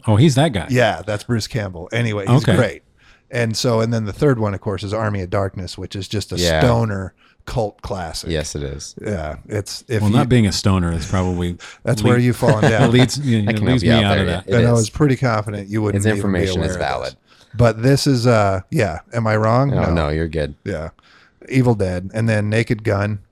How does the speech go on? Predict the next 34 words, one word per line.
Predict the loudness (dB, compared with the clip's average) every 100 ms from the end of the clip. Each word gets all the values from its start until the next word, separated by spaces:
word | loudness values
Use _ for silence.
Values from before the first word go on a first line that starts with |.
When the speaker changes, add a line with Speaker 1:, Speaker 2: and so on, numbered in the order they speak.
| _ _
Speaker 2:
would | -6
have | -4
been | -4 -4
the | -6
only | -6 -4
other | -4 -4
one | -4
I | -4
would | -4
add | -4 -6
that | -8
you | -8
didn't | -6 -2
Speaker 1:
Yeah. | -2
Speaker 2:
mention. | -4 -8 -14 -16 _
So | -8 -4
everything | -2 -2 -2 -4
else | -8 -10
you | -12
already | -10
brought | -8 -10
up. | -12 -18 _ _ _ _ _
Speaker 1:
Anybody | 0 2 2
listening | 2 2 2 2
to | 2
this | -2 -4
that | -4 -6 -6 -20
is | -8 -4 -4 -4
a | -6 -6
fan | -2 0 2
of | 0 -4 -8
the | -6 -6 -8 _ _ _ _
horror | -8 -2 0 0 -4 -8 _ _ _ _ -8
genre | -2 0 0 -2 -4